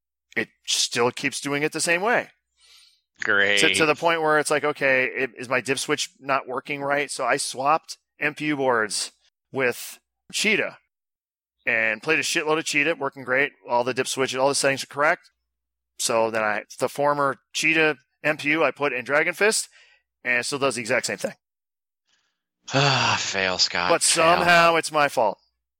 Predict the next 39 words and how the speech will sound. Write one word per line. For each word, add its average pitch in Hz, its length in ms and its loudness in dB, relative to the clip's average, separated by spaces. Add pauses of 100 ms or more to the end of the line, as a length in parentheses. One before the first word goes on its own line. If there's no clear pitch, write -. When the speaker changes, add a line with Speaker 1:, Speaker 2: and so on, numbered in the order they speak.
(320)
Speaker 2:
Eh, 147 220 0
it's, 107 120 -4
it's 113 320 0
definitely 143 300 -2
your 98 100 0
fault. 73 280 -6
I 95 160 0
already 123 220 0
see 135 240 -2
Speaker 1:
It's 165 80 -2
Speaker 2:
that. 90 120 0
Speaker 1:
always 127 540 2
my 120 180 -2
fault. 98 340 -2 (300)
It's - 160 -10
always 98 200 -8
my 95 160 -2
fault. 90 320 -6 (500)
<laughs> - 100 0 (1200)
Speaker 2:
Wow. - 260 -2 (240)
Scott's - 320 -2
gonna 85 200 -10
do 87 120 -10
nothing 98 400 -2
for 92 120 -8
you 85 140 -4
anymore. 156 340 0
Speaker 1:
He's - 100 4
Speaker 2:
You - 60 4
know - 60 4
Speaker 1:
so 508 240 8
Speaker 2:
that, 427 60 6
don't 214 140 -2
Speaker 1:
mean. 208 720 4
He's 139 240 -4
so 220 480 2
mean 277 340 0
to - 160 0
me. 151 540 0